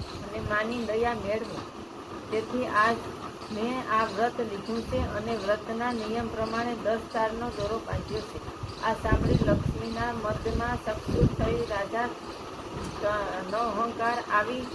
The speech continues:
વ્યંગથી પૂછ્યું, "આવા દોરા બાંધવાથી ફળ શું મળે? નાથ, દશામાની દયા થાય તો સુખ સમૃદ્ધિની સોડ ઉગે, દુઃખ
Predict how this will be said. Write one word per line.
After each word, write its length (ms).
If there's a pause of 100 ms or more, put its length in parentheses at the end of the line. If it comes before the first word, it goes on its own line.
(320)
વ્યંગથી 460
પૂછ્યું, 600
"આવા 240
દોરા 320
બાંધવાથી 540
ફળ 320
શું 320
મળે? 280
નાથ, 200 (560)
દશામાની 600 (100)
દયા 200
થાય 260
તો 160
સુખ 400
સમૃદ્ધિની 600
સોડ 320
ઉગે, 340
દુઃખ 280